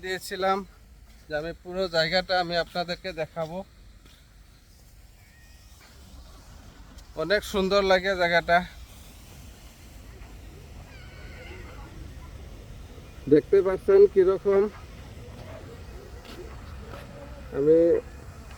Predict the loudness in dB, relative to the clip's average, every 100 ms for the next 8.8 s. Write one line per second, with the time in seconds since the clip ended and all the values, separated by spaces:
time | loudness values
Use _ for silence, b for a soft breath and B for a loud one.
0 | -18 -18 -18 -18 -18 -18 -18 -18 -18 -20
1 | -18 -18 -18 -18 -20 -18 -6 2 2 6
2 | 6 6 6 6 4 2 0 0 -2 0
3 | 0 0 -2 0 0 0 2 0 -2 -12
4 | -10 -10 -4 -4 -4 -4 -6 -6 -6 -6
5 | -4 -6 -6 -14 -20 -20 -20 -20 -20 -20
6 | -20 -20 -8 -4 -2 -2 -4 -4 0 0
7 | 0 -2 -6 -10 -18 -18 -20 -20 -20 -20
8 | -20 -20 -16 -6 -6 -4 -2 2